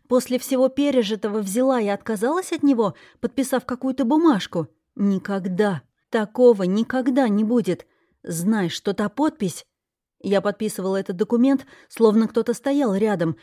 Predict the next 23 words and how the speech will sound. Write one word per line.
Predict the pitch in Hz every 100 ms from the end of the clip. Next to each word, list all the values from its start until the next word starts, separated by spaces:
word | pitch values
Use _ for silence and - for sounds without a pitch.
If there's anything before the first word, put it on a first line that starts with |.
| _
приставив | - 208 - 208 208 190
дуло | 196 208 202
пистолета | 208 - 233 269 285 180
к | 185
моему | 196 220 254
виску. | 294 - - 185 151 _ _ _
Делала | 175 160 220 247 170 156 - _ -
и | 214
делаю | 180 214 240 208
это | 180 180 190
все | - 196
ради | 208 196 220
Егора, | 254 233 277 196 156 - _ -
потому | 175 175 180
что | 175 180
у | 175
меня | 175 185 185
нет | 190 202 170
времени | 170 185 226 208 175 160 - -
на | 208
противостояние | 214 214 226 208 - 220 208 233 220 175
и | - 202
борьбу. | 185 226 202 190 143